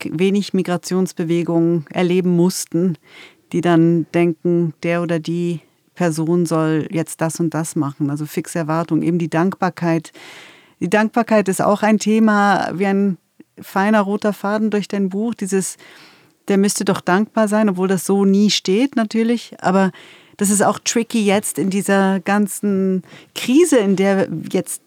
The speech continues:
wir alle sind mit den Menschen, die, die kommen.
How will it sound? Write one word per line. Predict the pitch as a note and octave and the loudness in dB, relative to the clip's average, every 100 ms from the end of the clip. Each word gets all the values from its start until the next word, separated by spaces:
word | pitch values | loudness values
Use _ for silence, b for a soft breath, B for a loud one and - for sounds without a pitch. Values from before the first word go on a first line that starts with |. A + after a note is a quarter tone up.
| - | -8
wir | E3+ G3+ D#3 | -2 2 2
alle | F3+ G3+ G3+ | 2 0 0
sind | F3 G#3+ B3+ - | 0 2 2 2
mit | G#3 G3 - - F3+ - | -2 -2 -4 -12 -6 -2
den | F#3 | 0
Menschen, | F#3 G#3 - A3 | 0 0 0 -2
die, | F#3+ F#3+ F3+ F3 | -2 -2 -2 -4
die | F3+ | -6
kommen. | - F3+ F3+ A3+ A#3+ A3+ | -4 -2 2 2 2 0